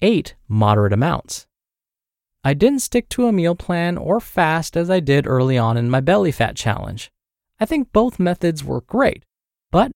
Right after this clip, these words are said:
I decided to take a break from those methods during my vacation, and I didn't worry about what or when I ate. My only thing was to eat until I was just full. Never stuff myself.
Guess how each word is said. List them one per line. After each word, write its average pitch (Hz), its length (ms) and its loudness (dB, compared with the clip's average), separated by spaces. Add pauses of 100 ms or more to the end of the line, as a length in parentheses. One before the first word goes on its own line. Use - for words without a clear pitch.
I 117 120 0
decided 120 520 0
to 110 120 -10
take - 240 0
a 208 40 0
break 185 280 0
from 202 180 -2
those 208 180 0
methods 123 460 0
during 147 320 2
my 147 140 2
vacation, 127 580 -2 (380)
and 127 80 0
I 123 80 0
didn't 185 420 2
worry 113 260 2
about 113 380 0
what 135 440 -4 (180)
or 165 140 2
when 127 300 2
I 151 140 -2
ate. - 380 -2 (540)
My 131 200 -2
only 269 300 2
thing 180 240 2
was 160 160 0
to - 200 -2
eat 214 380 -4
until 160 340 -2
I 160 80 4
was 147 220 0 (420)
just - 480 -4
full. - 380 -2 (580)
Never 202 340 0
stuff - 320 -2
myself. - 440 -10